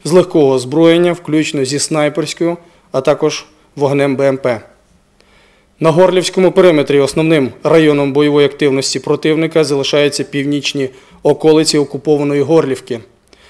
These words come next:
Там окупанти активно відк-, відкривали вогонь з легкого озброєння, а також епізодично випускали по декілька мін в бік наших укріплень. У Авдіївці та на її околицях бойова активність ворога залишається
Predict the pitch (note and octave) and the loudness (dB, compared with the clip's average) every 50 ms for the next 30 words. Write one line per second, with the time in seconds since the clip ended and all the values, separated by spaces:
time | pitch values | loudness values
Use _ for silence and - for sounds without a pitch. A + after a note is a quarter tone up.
0 | - - _ _ _ _ _ _ _ _ _ - F3 D#3+ D#3+ E3+ E3 - F3+ E3 | -20 -20 _ _ _ _ _ _ _ _ _ 2 2 2 2 2 0 0 0 2
1 | F3+ F3 E3+ E3+ E3+ F#3 E3+ - - - F3+ D#3 C#3 C#3 C3+ C3+ C3 - - C3+ | 2 2 2 2 2 2 0 2 2 2 2 4 4 2 0 -2 -2 -4 -6 -4
2 | C#3 D3+ - - E3 D#3+ D#3 D3+ D3 D3 C#3+ D#3+ D3+ C#3 D#3 D3+ D3 D3 C3+ A#2 | -4 -4 -4 -2 0 2 4 4 4 4 2 2 2 2 2 2 2 2 0 -2
3 | - - - C#3 C#3+ E3 D#3 - - E3 D3+ C#3+ C#3 C3+ C3+ C3 D3+ D#3 D#3+ D#3+ | -4 -8 -8 -4 -2 -2 -2 0 0 2 2 2 2 0 -2 -2 -2 0 0 0
4 | E3 E3 E3+ E3+ E3+ E3+ - _ _ _ _ _ _ _ - - _ _ _ _ | 0 0 -2 -2 -4 -6 -10 _ _ _ _ _ _ _ -20 -20 _ _ _ _
5 | - - D3 D3+ E3 F3+ - G3+ F#3+ G#3 F#3+ G3 F#3+ D3+ E3 D#3 - - F3 D#3+ | -4 -2 0 2 2 2 2 2 2 4 4 4 4 4 2 2 2 0 0 -2
6 | D#3 C#3 D3 C#3 - - D#3 C#3+ C#3+ C#3 - C#3+ C#3 D#3 D3 - D3 C3 - D3+ | -2 -2 -4 -4 -2 0 0 0 0 0 -2 -2 0 -2 -2 -2 -6 -6 -4 -2
7 | C#3 C#3 C3 - - _ _ _ _ - C#3+ C#3+ D#3 E3 F3+ F3 C#3 B2+ B2 B2 | -2 -2 -4 -8 -16 _ _ _ _ -8 -2 0 2 4 4 2 2 -2 -2 -2
8 | D#3 E3 - - - - - - C#3 C#3 C3 - C#3+ - - C3+ - D3 C#3 C3 | -2 -2 -4 -6 -20 -14 -8 -4 -4 -2 -2 -4 -6 -6 -8 -6 -4 -4 -4 -4
9 | C3 B2+ A#2 G2 - _ _ _ _ _ _ _ _ _ _ _ _ _ _ _ | -4 -6 -6 -8 -12 _ _ _ _ _ _ _ _ _ _ _ _ _ _ _
10 | _ _ _ _ _ _ _ - E3 F3+ F#3 E3+ E3+ E3+ G3 F3+ D#3+ C#3 B2+ - | _ _ _ _ _ _ _ 2 4 4 4 2 0 0 2 4 4 2 0 -2
11 | - C#3+ C3+ - - D#3+ D#3+ D#3+ D#3+ D#3+ E3 E3 D#3+ D3+ D3+ - D#3+ E3 E3+ E3+ | -4 -4 -2 0 0 2 2 2 2 4 4 4 4 4 2 2 2 4 4 4
12 | E3 - F3+ D#3+ C3 C#3 D3 D3 C#3+ D3 D3 C#3 C3 - - - - D3+ C#3+ C#3 | 2 2 0 0 0 0 2 2 4 4 4 4 4 2 0 -2 -2 0 0 0
13 | C3+ C3 C3 - - - C3 C3+ D3+ D#3 D#3+ D3+ E3 D#3 C3 C#3+ C3 C3+ - - | 0 -2 -2 -4 -8 -8 -2 2 2 4 4 4 4 2 2 0 -2 -2 0 0
14 | D3+ C#3+ D3 C#3 - D3 C#3 C#3 | 0 0 0 0 -2 -2 -4 -4